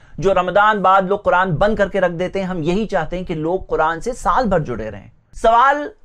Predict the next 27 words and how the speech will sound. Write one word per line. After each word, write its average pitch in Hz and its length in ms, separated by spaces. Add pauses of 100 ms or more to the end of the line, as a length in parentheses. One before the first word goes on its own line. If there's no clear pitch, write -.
आपको 190 380
चार 240 480
जुबानों 196 400
में 185 140
से 202 220 (340)
किसी 269 180
भी 220 120
जुबान 143 340
में 143 100
आप 131 80
जवाब 127 300
दे 190 120
सकते 156 260
हैं, 143 200 (380)
इंग्लिश, 190 420 (400)
उर्दू, 180 420 (120)
रोमन 165 360
उर्दू 180 340
और 156 100
हिंदी। 120 340 (680)
कभी 269 260
जवाब 233 320
देने 226 180
में 233 120
मिस्टेक 180 360
हो 147 120
गई 123 200